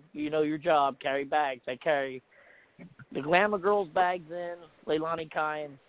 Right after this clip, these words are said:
and, uh, Judy Martin. I brought her bags in, brought some other guys'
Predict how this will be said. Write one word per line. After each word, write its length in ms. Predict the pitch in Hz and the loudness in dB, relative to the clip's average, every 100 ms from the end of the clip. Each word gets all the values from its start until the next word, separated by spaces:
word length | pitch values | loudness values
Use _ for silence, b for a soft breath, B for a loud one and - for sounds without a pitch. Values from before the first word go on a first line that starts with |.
| _ - | _ -8
and, 160 | 135 | -4
uh, 80 | 131 | -4
Judy 240 | 135 147 143 | 0 0 2
Martin. 380 | 135 135 139 | 2 2 0
I 160 | 131 127 143 _ - | -4 -4 -8 _ 0
brought 220 | 156 160 | 4 4
her 120 | 175 | 4
bags 360 | 151 147 147 135 151 | 4 2 2 -4 -10
in, 320 | 139 139 139 131 | -10 -10 -12 -6
brought 180 | 143 139 | -4 -4
some 140 | 151 147 | -6 -2
other 160 | 143 | -2
guys' 340 | 135 135 135 | -2 0 -2